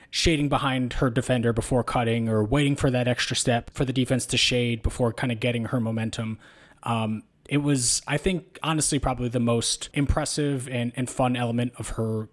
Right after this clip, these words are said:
game to watch her rookie season was just, you know, her, the way that she could kinda find those little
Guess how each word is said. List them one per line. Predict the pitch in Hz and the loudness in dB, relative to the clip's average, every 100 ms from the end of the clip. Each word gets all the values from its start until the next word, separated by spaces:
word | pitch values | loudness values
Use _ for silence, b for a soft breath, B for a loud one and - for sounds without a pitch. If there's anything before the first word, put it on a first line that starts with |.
| - | -4
game | 120 120 | -2 -2
to | - | -4
watch | 107 101 117 - | -6 -4 -4 -4
her | 135 | -2
rookie | 127 139 | -2 -2
season | - 147 147 123 | 0 0 2 0
was | 110 | 0
just, | - 107 - - b b b b b | -2 -2 -4 -6 b b b b b
you | 123 | -2
know, | 110 110 | -2 -2
her, | 127 | -2
the | 131 | 0
way | 131 139 | 2 2
that | 131 127 | 0 -2
she | - | -2
could | 123 120 | -2 -4
kinda | 123 113 | -2 -4
find | - 131 127 120 | 0 0 0 -2
those | 117 120 | -2 0
little | 117 113 110 104 | 0 0 0 -4